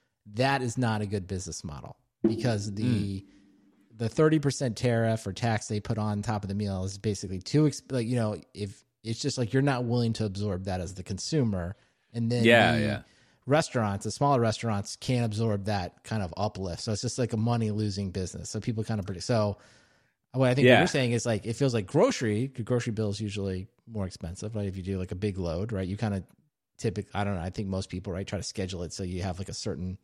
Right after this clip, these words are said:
Speaker 1: minimum you're
Speaker 2: Oh,
Speaker 1: hitting,
Speaker 2: yeah.
Speaker 1: right?
Speaker 2: Yeah,
Speaker 1: So maybe
Speaker 2: yeah,
Speaker 1: that's
Speaker 2: yeah.
Speaker 1: gonna be the long lasting thing is that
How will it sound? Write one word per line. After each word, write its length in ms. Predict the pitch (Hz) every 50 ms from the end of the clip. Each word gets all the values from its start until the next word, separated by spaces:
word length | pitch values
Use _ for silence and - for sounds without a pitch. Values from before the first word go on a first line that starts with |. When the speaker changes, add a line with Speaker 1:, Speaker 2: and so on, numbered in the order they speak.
| - _ -
Speaker 1:
minimum 460 | 107 110 107 104 101 101 95 95 95
you're 80 | 98 -
Speaker 2:
Oh, 80 | 165
Speaker 1:
hitting, 100 | 151 110
Speaker 2:
yeah. 140 | 85 69 -
Speaker 1:
right? 300 | 92 92 98 113 135 - _ _ _ _ _ _ _
Speaker 2:
Yeah, 140 | - 208 185
Speaker 1:
So 40 | 143
maybe 80 | 147 160
Speaker 2:
yeah, 60 | 160 151 147
Speaker 1:
that's 180 | - - -
Speaker 2:
yeah. 40 | 143
Speaker 1:
gonna 140 | 139 139 131
be 80 | 120 127
the 140 | 113 120
long 240 | 113 110 113 113 117
lasting 340 | 110 107 104 - - 101 92
thing 160 | - 110 95
is 200 | 90 90 85 -
that 360 | 101 92 90 85 76 - -